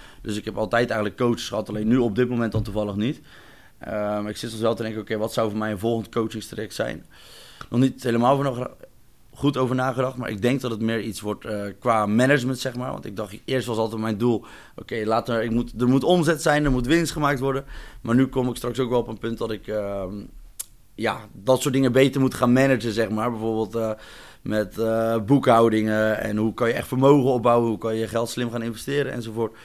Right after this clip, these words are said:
En dat zijn nu wel dingen, ehm, ja, waar mijn volgende, wat, wat ik zou zien als een potentieel volgend coachingstraject, zeg maar.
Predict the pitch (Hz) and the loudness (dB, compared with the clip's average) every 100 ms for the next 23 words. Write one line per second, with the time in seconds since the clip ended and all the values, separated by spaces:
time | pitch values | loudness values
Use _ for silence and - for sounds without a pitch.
0 | - - - - 113 117 120 117 110 110 | -20 -20 -14 -6 0 0 0 0 2 2
1 | 104 110 110 107 107 107 107 107 - - | 0 0 0 0 0 -2 -4 -8 -10 -8
2 | 107 - - - _ - 117 120 120 104 | -8 -8 -20 -20 _ -12 0 2 2 2
3 | 123 123 113 113 113 110 - - 107 107 | 0 2 2 0 0 -4 -10 -18 -14 -14
4 | 104 - - 107 - - 120 113 101 123 | -14 -12 -8 -8 -10 -8 -4 -2 -2 -2
5 | 120 - 113 104 110 104 113 104 95 - | -2 -2 -6 -4 -4 -6 -6 -8 -10 -16
6 | - - - 95 | -16 -14 -14 -14